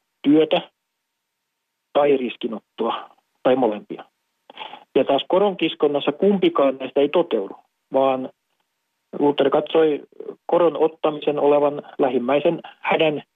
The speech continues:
hyväksikäyttöä ja siksi erittäin tuomittavaa. No kuitenkin sitten käytännön taloudellisessa toiminnassa on hyvin monenlaisia tilanteita. Ja, ja onhan usein niin, että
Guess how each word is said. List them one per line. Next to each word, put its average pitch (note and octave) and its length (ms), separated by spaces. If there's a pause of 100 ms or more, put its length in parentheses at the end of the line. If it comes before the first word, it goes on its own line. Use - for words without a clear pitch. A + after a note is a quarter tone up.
(280)
hyväksikäyttöä C#3 880
ja C3 180 (200)
siksi C3+ 340 (160)
erittäin C3+ 380
tuomittavaa. - 600 (1080)
No D#3 320
kuitenkin F#3 560 (140)
sitten E3 240 (220)
käytännön E3 760
taloudellisessa C3+ 600 (100)
toiminnassa C3 880 (1040)
on C3+ 280
hyvin D#3+ 200
monenlaisia B2 720
tilanteita. - 760 (420)
Ja, B2+ 440 (840)
ja B2 160
onhan C3+ 300
usein C#3 300
niin, D#3 140
että C3+ 260